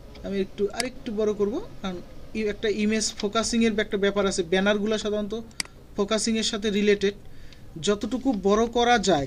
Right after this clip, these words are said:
কিন্তু তাই বলে কন্টেন্টকে হাইড করে না। এই যে দেখো, এইটুকু বেস্ট, এপাশের কন্টেন্টটাও লাগতেছে না, এপাশের কন্টেন্টটাও লাগতেছে না। এখন আমি বড় করা যায় বিধায় আমি যদি আমি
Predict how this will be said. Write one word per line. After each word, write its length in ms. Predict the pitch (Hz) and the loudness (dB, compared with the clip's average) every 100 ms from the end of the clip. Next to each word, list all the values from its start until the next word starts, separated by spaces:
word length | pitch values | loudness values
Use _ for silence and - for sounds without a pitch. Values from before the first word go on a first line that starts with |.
| - | 0
কিন্তু 200 | 214 220 - - - | 0 0 -2 -8 4
তাই 160 | 233 233 | 8 8
বলে 200 | 254 294 - 247 | 6 2 4 2
কন্টেন্টকে 560 | 240 233 285 285 320 | 4 2 2 2 4
হাইড 280 | 262 202 214 - | 4 6 6 6
করে 140 | 196 | 4
না। 80 | 175 | 6
এই 100 | 214 | 4
যে 100 | 226 185 | 6 2
দেখো, 160 | 131 123 - - - - - | 2 -8 -12 -18 -18 -2 6
এইটুকু 440 | 302 302 339 359 | 6 8 8 8
বেস্ট, 440 | 247 247 196 - - - - - - - - - | 8 8 8 4 -8 -14 -18 -18 -18 -16 -10 -2
এপাশের 300 | 240 285 320 | 2 4 2
কন্টেন্টটাও 500 | 285 277 277 262 294 | 2 2 2 2 4
লাগতেছে 400 | 277 269 302 277 | 4 2 0 0
না, 80 | 302 | 0
এপাশের 320 | 233 240 254 | 0 -2 -2
কন্টেন্টটাও 460 | 240 226 226 208 214 | 0 0 0 2 2
লাগতেছে 280 | 170 - 190 | 2 -2 -2
না। 80 | |
এখন 140 | 226 269 | 2 4
আমি 200 | 254 285 277 - - 165 160 | 6 4 2 -4 -12 -2 6
বড় 240 | 226 269 | 8 8
করা 240 | 277 285 269 | 6 6 8
যায় 140 | 269 | 6
বিধায় 240 | 254 254 277 | 6 6 6
আমি 80 | 262 | 6
যদি 100 | 262 | 2
আমি 80 | 269 | 4